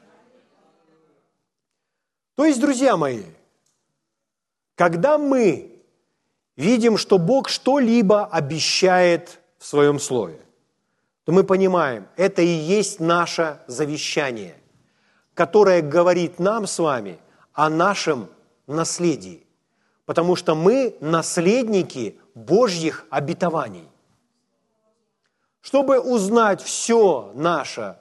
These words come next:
наследие, нужно хорошо знать о Его обещаниях. Что Бог обещает? Ну, например, Слово Божье говорит: «Не бойся, ибо я с тобой».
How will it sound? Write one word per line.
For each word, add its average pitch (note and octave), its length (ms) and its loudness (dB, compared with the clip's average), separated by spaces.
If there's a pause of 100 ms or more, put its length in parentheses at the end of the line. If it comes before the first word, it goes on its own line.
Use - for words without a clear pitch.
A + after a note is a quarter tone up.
наследие, C#3+ 800 -6 (300)
нужно A3+ 280 0
хорошо G#3+ 560 -2
знать G#3 480 -2
о E3 120 -2
Его E3+ 460 0
обещаниях. C#3 840 -8 (500)
Что - 280 0
Бог A#3+ 300 0
обещает? F3+ 680 -6 (2250)
Ну, D#4 80 2
например, A#3+ 520 2 (100)
Слово A#3 220 4
Божье G3+ 280 4
говорит: F#3+ 200 4
«Не C4+ 100 -2
бойся, A#3 360 -2
ибо D#3 160 -4
я D3+ 160 -2
с B2 80 -18
тобой». F#2+ 280 -20